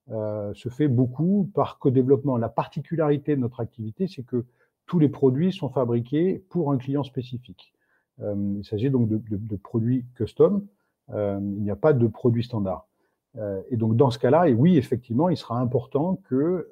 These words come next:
euh, nos clients et nos interlocuteurs puissent trouver le niveau d'expertise, euh, et la confiance nécessaire, euh, puisqu'on est dans la plupart des cas dans des applications, euh, critiques. Euh, donc là, c'était important aussi de pouvoir les mettre en relation rapidement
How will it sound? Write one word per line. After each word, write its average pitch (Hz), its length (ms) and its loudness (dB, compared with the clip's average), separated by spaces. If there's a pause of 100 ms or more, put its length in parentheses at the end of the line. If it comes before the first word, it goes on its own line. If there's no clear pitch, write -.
euh, 110 240 -4
nos 113 280 0
clients 120 480 -2
et 117 80 0
nos 107 180 0
interlocuteurs 123 680 -2
puissent 120 180 -8
trouver 123 340 0
le 143 100 2
niveau 117 240 4
d'expertise, 120 800 -4 (540)
euh, 98 480 -8 (100)
et 156 120 4
la 127 120 4
confiance 135 540 -2
nécessaire, 147 560 -2 (160)
euh, 107 160 -8
puisqu'on 113 400 -4
est 139 180 0
dans 117 140 -4
la 101 80 -8
plupart 101 260 -10
des 101 100 -10
cas 156 180 2
dans 131 100 -2
des 104 180 -6
applications, 117 640 -8
euh, 98 60 -8
critiques. - 340 -18 (640)
Euh, 101 200 -4 (540)
donc 104 200 -4
là, 147 120 6
c'était 123 260 0
important 113 400 -2
aussi 175 200 0
de 160 120 2
pouvoir 127 440 4
les 120 120 4
mettre 127 280 2
en 123 80 -2
relation 110 480 -6
rapidement 117 600 -8